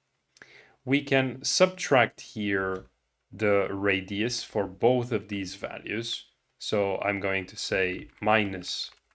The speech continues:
radius, and this is going to move the ball in the top left here.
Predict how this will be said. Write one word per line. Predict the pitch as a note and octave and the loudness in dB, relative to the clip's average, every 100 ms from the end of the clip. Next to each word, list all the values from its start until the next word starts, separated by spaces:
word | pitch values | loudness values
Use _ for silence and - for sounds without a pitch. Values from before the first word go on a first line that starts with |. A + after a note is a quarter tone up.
| _ G#2 | _ -10
radius, | G2 - - G#2+ C#3+ F#3 - - _ _ _ - - - | -8 -8 -8 -6 -4 -4 -8 -12 _ _ _ -20 -10 -4
and | A2+ G#2+ | -2 0
this | D3 D#3+ | -2 -2
is | C#3+ | -2
going | B2 A2 G#2 | -2 -2 -4
to | - | -6
move | A2 G#2+ A#2+ A2+ - | -6 -2 -4 -6 -10
the | G#2 | -10
ball | G2 G2+ G2 G2 - - _ | -4 -2 0 -2 -6 -12 _
in | - G#2+ | -8 -6
the | G2+ | -6
top | - G#2+ G#2 - | -4 0 0 -2
left | G#2 G2 G#2 C3+ - - - _ | -6 2 2 2 -6 -20 -20 _
here. | - - F#3+ A3 | -16 -8 -6 -6